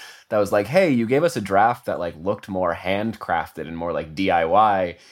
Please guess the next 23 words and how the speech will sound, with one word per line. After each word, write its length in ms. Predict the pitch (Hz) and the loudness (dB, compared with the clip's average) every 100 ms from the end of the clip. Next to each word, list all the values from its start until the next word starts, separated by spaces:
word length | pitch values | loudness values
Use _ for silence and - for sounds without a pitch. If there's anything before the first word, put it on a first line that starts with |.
| _ | _
and 100 | 110 | -6
the 60 | 104 | -2
version 320 | 110 120 117 | 0 0 0
you 80 | 113 | -2
gave 240 | 101 104 | 0 0
us 180 | 107 101 | 0 0
of 80 | 98 | -2
this 160 | 95 92 | -4 0
logo 320 | 95 95 92 | 0 2 0
is 80 | 85 | -2
a 60 | |
little 160 | 90 95 | -6 -6
bit 160 | 92 | -6
too 180 | - 98 | -6 -6
clean. 480 | 92 - 104 95 90 | -6 -4 -2 -2 -2
Can 140 | 104 | -2
we 80 | 101 | 0
actually 260 | 110 - 104 | 0 0 0
have 420 | - 98 98 - _ _ | 4 4 4 -2 _ _
the 160 | 90 - | -8 -2
old 320 | 95 120 120 | 0 0 0
version?" 580 | 135 143 151 175 185 | 0 2 0 -2 -2
<laughs> 100 | 185 | -4